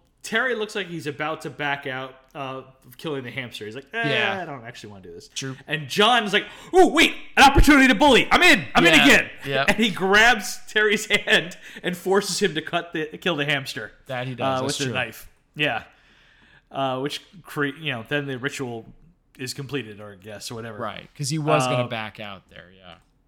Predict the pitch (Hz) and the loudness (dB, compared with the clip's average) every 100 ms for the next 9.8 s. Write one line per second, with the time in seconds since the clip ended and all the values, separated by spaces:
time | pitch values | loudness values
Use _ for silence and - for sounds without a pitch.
0 | _ _ _ _ - - 139 175 - - | _ _ _ _ -14 -12 -6 -8 -8 -20
1 | 175 160 160 160 156 156 190 165 156 156 | -4 -2 0 -2 -4 -4 -4 -2 -4 -4
2 | 151 139 131 127 131 127 127 120 165 151 | -6 -4 -8 -6 -8 -10 -12 -8 -4 -2
3 | 147 135 156 151 156 143 135 - 143 135 | -4 -4 -6 -6 -12 -10 -12 -8 -6 -6
4 | 127 _ _ _ - _ 175 208 214 196 | -8 _ _ _ -20 _ 0 4 2 4
5 | 202 180 - 175 160 151 151 143 - 180 | 2 0 0 -2 0 -2 -2 -4 -4 0
6 | 202 190 180 - 156 - 131 151 143 135 | 2 2 -2 -6 -6 -8 -6 -4 -4 -6
7 | 135 - 160 147 139 131 _ 147 127 110 | -10 -6 -6 -6 -10 -16 _ -8 -8 -8
8 | 123 131 139 135 123 123 123 120 - - | -10 -8 -8 -8 -10 -10 -10 -10 -14 -14
9 | _ _ _ _ - 127 113 127 | _ _ _ _ -8 -8 -10 -16